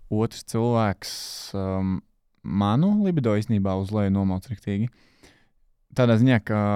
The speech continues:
um, nu, kroč, piemēram, vai ne, dāma, ar ko es biju attiecībās, un viņa, viņa tā kā, mm, viņas, viņas tas tā kā sex life vispār, uh, mm, vai viņa nejūtās ērti ar šo te-,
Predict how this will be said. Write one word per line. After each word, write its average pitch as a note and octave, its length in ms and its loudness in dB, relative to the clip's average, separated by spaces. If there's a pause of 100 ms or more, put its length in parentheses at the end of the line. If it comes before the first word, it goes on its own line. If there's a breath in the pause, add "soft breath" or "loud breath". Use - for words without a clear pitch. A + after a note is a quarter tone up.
um, G2+ 100 0 (540)
nu, A#2 180 -4
kroč, A2+ 240 -4 (320)
piemēram, G2+ 240 0
vai F#2 80 0
ne, G2 100 2
dāma, A2+ 360 2
ar D3 40 -10
ko G#2 140 -2
es G2 80 0
biju G2+ 240 -2
attiecībās, F#2+ 480 -6
un G2+ 80 0
viņa, C3+ 220 2 (1160 soft breath)
viņa C#3+ 220 2
tā C#3+ 80 0
kā, A#2 160 2 (480)
mm, G2+ 840 0 (260)
viņas, G#2+ 320 4
viņas A#2 320 4
tas - 220 -6
tā G#2+ 100 -6
kā G#2 160 0
sex - 320 -4
life C3+ 320 2
vispār, G#2 400 0
uh, G2 400 -2 (240)
mm, D3+ 640 -2 (640 loud breath)
vai B2 180 4
viņa D#3+ 160 4
nejūtās C#3 380 0
ērti A2 500 0
ar G2+ 80 -2
šo G2 240 -6
te-, F#2+ 460 -4